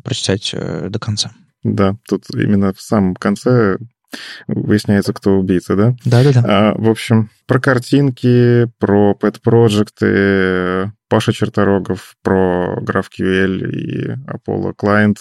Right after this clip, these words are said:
Speaker 2: В общем, всё сильно. У нас, на самом деле, есть один доклад, который, э, люди спрашивают,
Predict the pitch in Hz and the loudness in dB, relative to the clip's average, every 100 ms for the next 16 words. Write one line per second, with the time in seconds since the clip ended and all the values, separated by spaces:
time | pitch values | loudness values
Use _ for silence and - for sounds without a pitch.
0 | - 104 - 104 - - - - - - | -2 -4 -2 -4 -4 -14 -20 -20 -20 -20
1 | _ - - 139 110 - 214 196 110 127 | _ -8 2 4 4 4 4 6 4 4
2 | 147 131 131 123 117 117 120 113 113 104 | 2 0 2 4 4 4 4 2 2 2
3 | 107 104 101 - - - 101 98 92 95 | 0 2 0 0 -4 0 2 2 2 0
4 | 87 87 87 98 95 92 - 101 95 104 | -2 -2 -2 -2 -2 -4 -4 -2 -2 -4
5 | 92 92 - | -4 -6 -10